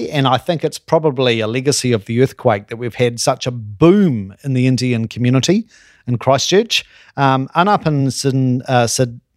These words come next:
Sadhana, my apologies, Nathu, they've been a powerhouse restaurant couple in Christchurch for decades.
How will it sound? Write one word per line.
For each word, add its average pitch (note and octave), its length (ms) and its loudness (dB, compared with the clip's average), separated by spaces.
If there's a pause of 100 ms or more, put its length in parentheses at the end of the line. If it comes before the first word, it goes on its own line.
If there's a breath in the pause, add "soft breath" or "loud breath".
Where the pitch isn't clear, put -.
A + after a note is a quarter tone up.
(280)
Sadhana, C3+ 680 -2 (320)
my G#2 160 -6
apologies, A#2 540 -4
Nathu, C3 420 -2 (440 soft breath)
they've G3 280 2
been A#3 140 2
a F3 60 -2
powerhouse C#3+ 840 0 (120)
restaurant C3 420 -2
couple G2+ 440 -6 (420 soft breath)
in B2+ 120 -2
Christchurch A#2+ 680 -2
for A#2 380 -6
decades. B2 840 -4